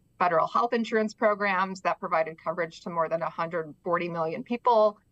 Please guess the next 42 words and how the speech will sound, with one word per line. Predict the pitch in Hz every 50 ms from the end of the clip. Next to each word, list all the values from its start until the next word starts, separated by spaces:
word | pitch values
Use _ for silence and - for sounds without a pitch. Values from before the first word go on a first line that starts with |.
| _ _ _ _ -
And | 202 214
actually | 214 220 - - 247 247 240 233
last | 233 220 220 - -
year, | 247 233 214
the | 202 - -
A | 220 220
M | 208 202 196
A | 202 202
presented | - - 190 175 160 160 - 185 170
Doctor | 170 160 165 - 175 165
Cohen | - - 175 170 170 170 170
with | 160 156 -
the | - 170 151 - -
A | 180 180 180
M | 175 170
A | 170 170
Award | 165 165 165 170 165 160 170 - -
for | 156 143 - -
Outstanding | - - - - _ - 170 175 175 175 170 170
Government | - 160 - 156 139 127 - -
Service | _ - 170 170 170 170 160 156 - - -
for | 165 165 165
her | 180 170 170
leadership | 170 180 170 170 170 156 - - - - - _ _ _ _ _ _ _ _ _ _ _ -
through | 214 214 220 226
the | 208 214
covid | 208 226 202 180 175 175
nineteen | 196 165 160 160 - - 185 175 180 175
pandemic | - 180 156 165 165 151 160 165 160 156 151 - -
and | 160 190
her | 165 165 160
tireless | - - 160 160 175 175 175 180 - - -
work | 165 170 160 -
to | - - -
close | - _ _ - 180 180 175 -
the | - 175
coverage | - - 170 196 185 165 165 - -
gap | - 147 131 - -
in | - 175
her | - - -
state. | - - - - 170 175 - - -
So | - - 87 85 -